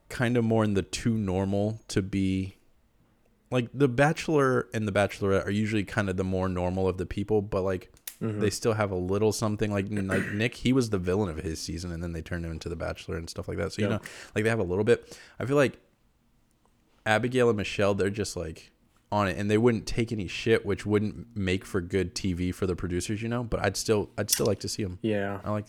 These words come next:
Speaker 1: I like those choices.
Speaker 2: Yeah. Um, yeah. Let's do it.
Speaker 1: All right. And top three Marvel Cinematic Universe movies.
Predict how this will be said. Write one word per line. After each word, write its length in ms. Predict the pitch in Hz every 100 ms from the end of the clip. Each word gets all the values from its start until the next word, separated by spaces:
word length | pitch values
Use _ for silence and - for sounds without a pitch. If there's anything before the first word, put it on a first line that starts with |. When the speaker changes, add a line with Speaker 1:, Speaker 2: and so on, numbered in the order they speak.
| -
Speaker 1:
I 40 |
like 140 | 101 104
those 120 | 92
choices. 400 | - 98 95 92 _ - _ _ _ _ _ _
Speaker 2:
Yeah. 240 | 113 107 104 _ _ - _ _ -
Um, 420 | 113 113 107 104 - _ _ _ _ _ _ _ _ _
yeah. 180 | 123 110 - _ _ _ -
Let's 200 | 101 -
do 120 | 107
it. 100 | - - _
Speaker 1:
All 80 | 110
right. 180 | 127 143 - - - -
And 400 | 113 107 104 98
top 340 | - 110 - -
three 480 | - 110 101 98 101 -
Marvel 400 | 101 95 95 95
Cinematic 500 | - 95 92 90 85
Universe 360 | 92 87 87 90
movies. 360 | 87 85 -